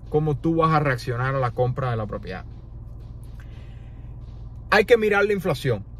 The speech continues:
El último C P I fue de ocho punto seis por ciento y Bloomberg espera ocho punto ocho por ciento para este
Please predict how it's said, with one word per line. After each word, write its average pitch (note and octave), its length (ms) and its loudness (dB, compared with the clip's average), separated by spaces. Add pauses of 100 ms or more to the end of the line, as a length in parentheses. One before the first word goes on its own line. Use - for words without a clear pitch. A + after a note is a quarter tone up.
El E3+ 140 6
último A#3 340 0
C G#3 160 -4
P G#3 100 -4
I G3+ 180 2
fue G3 140 -2
de F#3 60 2
ocho D#3+ 220 -2
punto F#3 280 -2
seis F3 200 -2
por D#3+ 160 -4
ciento F#3 600 -2
y D3 120 4
Bloomberg G3 480 6
espera F3+ 440 4
ocho D3 240 0
punto F#3 420 -2
ocho F#3 280 0
por D3+ 180 -4
ciento D#3+ 440 -4
para C3 280 -2
este D#3 560 0